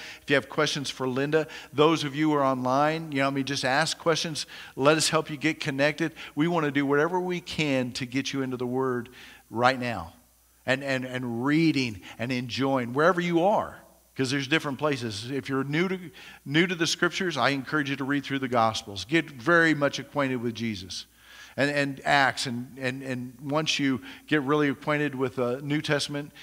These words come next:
you'll have all kinds of questions about Old Testament and learn that. So we, we could help you on that journey, uh, help you with questions as you go, 'cause there's gonna be questions, but it's about loving God,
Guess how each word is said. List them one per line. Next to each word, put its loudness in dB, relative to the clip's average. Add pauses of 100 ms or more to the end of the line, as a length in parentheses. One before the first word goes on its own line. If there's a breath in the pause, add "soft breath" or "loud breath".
(140 loud breath)
you'll 0
have 0
all 2
kinds -2
of -10
questions -4
about -2
Old -2
Testament -6
and -8
learn -8
that. -10 (560 loud breath)
So 4
we, 2
we 0
could -4
help 6
you 4
on 2
that 2
journey, -2 (500 loud breath)
uh, 6
help 4
you -2
with 0
questions 2
as 0
you 0
go, 2
'cause -6
there's 0
gonna 2
be 0
questions, -2 (600 soft breath)
but 2
it's 0
about 2
loving 6 (260)
God, 6